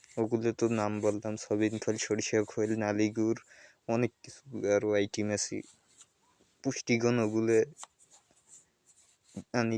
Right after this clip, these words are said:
দিতে পারেন। আমি খরচ কমাবার, কমাবার জন্যই শুধু গমের ভুসি, ধানের গুঁড়ে আর একটু গরুর প্যারাগন ফিটে দিতেছি, যেন গরুর স্বাদটা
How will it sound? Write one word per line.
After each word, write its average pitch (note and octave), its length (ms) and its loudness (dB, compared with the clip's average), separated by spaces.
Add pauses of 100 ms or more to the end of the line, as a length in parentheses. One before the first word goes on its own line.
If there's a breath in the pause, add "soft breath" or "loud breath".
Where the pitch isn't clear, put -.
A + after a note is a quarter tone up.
দিতে A2 240 2
পারেন। A2+ 280 0 (140)
আমি A#2 200 -2 (640)
খরচ A#2+ 340 2 (100)
কমাবার, A2+ 440 2 (180)
কমাবার A#2 480 2 (100)
জন্যই A#2+ 380 -2 (160)
শুধু A#2 380 -6 (1000 soft breath)
গমের A2+ 360 8
ভুসি, A2+ 340 0 (1400)
ধানের A#2+ 460 0
গুঁড়ে A#2 300 2 (140)
আর A#2+ 120 4 (1120)
একটু - 300 0 (160)
গরুর A2+ 300 4
প্যারাগন G#2+ 460 4
ফিটে - 360 -2
দিতেছি, G#2+ 400 -6 (1600)
যেন A2+ 200 -4 (160)
গরুর A2 260 0 (340)
স্বাদটা - 480 -2